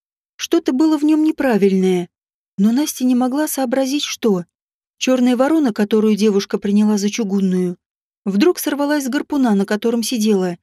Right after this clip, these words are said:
и, громко каркая, полетела над липами в сторону золоченых куполов дворцовой церкви. "Плохая примета", заметил Долгорукий, зачем-то крестясь. "Ворона у церкви каркает, смерть вокруг ходит".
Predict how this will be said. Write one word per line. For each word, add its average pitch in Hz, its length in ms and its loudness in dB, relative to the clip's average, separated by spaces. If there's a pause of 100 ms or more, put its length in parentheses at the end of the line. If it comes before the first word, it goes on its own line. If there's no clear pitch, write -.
(460)
и, 214 80 0
громко 240 380 0
каркая, 294 400 -4
полетела 277 500 -2
над 240 180 0
липами 277 420 -2
в 262 80 -12
сторону 277 360 0
золоченых 240 580 0
куполов 254 460 -2
дворцовой 262 560 -2
церкви. 196 540 0 (400)
"Плохая 320 420 2
примета", 240 640 0 (400)
заметил 214 440 2
Долгорукий, 220 580 -2
зачем-то 262 420 -2
крестясь. 226 600 -4 (600)
"Ворона 277 400 4
у 233 60 0
церкви 208 400 0
каркает, 196 580 -2 (320)
смерть 294 400 -2
вокруг 208 340 -2
ходит". 190 460 -2